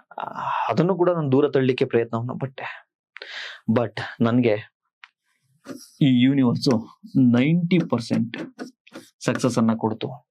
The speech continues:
ತ್ರೀ ಫಿಫ್ಟಿ ಪರ್ಸೆಂಟ್ ಅನ್ಕೊಂಡಿದ್ದ, around ತ್ರೀ ತರ್ಟಿ ಪರ್ಸೆಂಟ್, around ತ್ರೀ ತರ್ಟಿ ಪ್ಲಸ್ ಅಷ್ಟಾಯ್ತು, ಇನ್ನು ಟ್ವೆಂಟಿ ಪರ್ಸೆಂಟ್ ಆಗ್ಲಿಲ್ಲ.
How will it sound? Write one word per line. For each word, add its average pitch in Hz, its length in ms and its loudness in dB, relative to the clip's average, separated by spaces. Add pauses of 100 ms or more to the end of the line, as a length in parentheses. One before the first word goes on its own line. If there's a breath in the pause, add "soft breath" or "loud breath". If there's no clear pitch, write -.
ತ್ರೀ 131 160 2
ಫಿಫ್ಟಿ 127 240 -2
ಪರ್ಸೆಂಟ್ 127 300 -2
ಅನ್ಕೊಂಡಿದ್ದ, 120 340 -2 (640 loud breath)
around 127 460 0 (600 soft breath)
ತ್ರೀ 185 240 2
ತರ್ಟಿ 147 360 0
ಪರ್ಸೆಂಟ್, 139 440 0
around 139 280 0
ತ್ರೀ 139 180 2
ತರ್ಟಿ 139 400 0 (120)
ಪ್ಲಸ್ 139 240 -2 (580)
ಅಷ್ಟಾಯ್ತು, 135 440 -2
ಇನ್ನು 135 160 0
ಟ್ವೆಂಟಿ 127 240 0
ಪರ್ಸೆಂಟ್ 127 320 -4
ಆಗ್ಲಿಲ್ಲ. 110 260 0